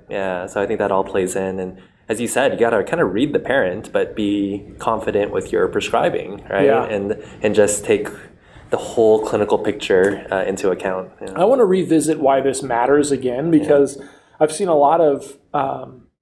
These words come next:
Speaker 2: you know, scuttle, uh, in, in social media about,
Speaker 1: <laughs>
Speaker 2: you know, myopia control's not, or myopia management is just,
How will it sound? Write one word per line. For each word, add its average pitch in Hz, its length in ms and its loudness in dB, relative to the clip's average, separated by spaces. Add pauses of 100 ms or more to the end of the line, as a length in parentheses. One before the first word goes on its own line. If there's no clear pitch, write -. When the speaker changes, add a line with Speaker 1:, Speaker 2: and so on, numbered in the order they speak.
(460)
Speaker 2:
you 202 80 -2
know, 147 200 4
scuttle, 135 760 -2 (300)
uh, 147 260 0
in, 135 640 -6
in 139 540 -6
social 156 380 2
media 127 500 0
about, 127 480 0 (200)
Speaker 1:
<laughs> 95 200 -14
Speaker 2:
you 294 100 -2
know, 185 140 4
myopia 170 580 6
control's 135 400 0
not, 139 260 2
or 147 120 4
myopia 147 380 2
management 135 680 0
is 139 120 2
just, 156 240 2